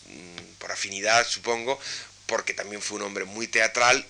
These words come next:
y muy operístico, aficionado él, escritor de textos muy, eh, juiciosos, llenos de enjundia sobre la, sobre música y también libretista, libretista de,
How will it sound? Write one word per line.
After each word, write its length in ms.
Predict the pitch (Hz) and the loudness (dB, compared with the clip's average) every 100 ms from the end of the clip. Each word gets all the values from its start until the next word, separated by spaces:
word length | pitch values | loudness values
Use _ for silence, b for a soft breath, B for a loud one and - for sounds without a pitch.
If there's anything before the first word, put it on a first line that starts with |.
| - | -6
y 100 | 104 | -4
muy 260 | 107 120 | 0 2
operístico, 1000 | 113 113 113 131 - 120 113 131 156 - - | 4 4 2 4 2 0 -2 0 0 -4 -10
aficionado 680 | - - 101 104 120 117 | -4 -2 -2 4 6 8
él, 320 | 135 143 156 185 B B B B | 8 8 6 -2 B B B B
escritor 840 | - - 98 - 127 123 110 101 95 | -4 -4 -4 0 4 6 4 -4 -8
de 140 | 92 101 | -6 0
textos 380 | 120 113 113 | 0 2 -2
muy, 540 | 104 117 131 120 107 104 | -4 -4 -2 -2 -2 -6
eh, 460 | - - 67 60 - - - - - - | -10 -16 -16 -16 -16 -18 -20 -20 -20 -14
juiciosos, 880 | 98 - 156 190 147 113 95 87 95 | -6 0 6 6 6 2 -2 -6 -8
llenos 220 | 98 110 | -6 -4
de 80 | 104 | -4
enjundia 520 | 104 - 143 131 107 | -6 -6 -4 2 2
sobre 260 | 101 107 104 | 2 0 -2
la, 280 | 104 101 95 B B | 2 2 2 B B
sobre 240 | - 104 110 | -6 -2 -2
música 580 | 143 165 - - 170 - | 0 2 2 4 4 4
y 80 | 170 | 2
también 460 | - 135 113 120 110 | 4 2 4 2 2
libretista, 640 | 98 90 - - - - | -4 -6 0 2 2 -2
libretista 640 | 78 80 80 92 - 92 92 | -10 -10 -8 -4 -4 -2 -4
de, 300 | 90 90 | -2 -4